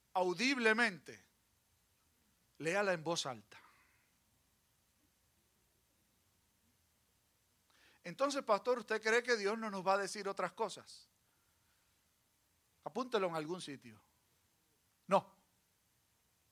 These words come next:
Lo que Dios tiene que decirnos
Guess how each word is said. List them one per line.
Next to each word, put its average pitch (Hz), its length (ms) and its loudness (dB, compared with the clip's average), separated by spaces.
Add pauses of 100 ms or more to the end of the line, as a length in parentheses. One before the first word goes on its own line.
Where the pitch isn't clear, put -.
(1400)
Lo 175 140 -4
que 185 120 -2
Dios 247 360 2 (760)
tiene 247 380 4
que 196 120 2
decirnos 180 840 -6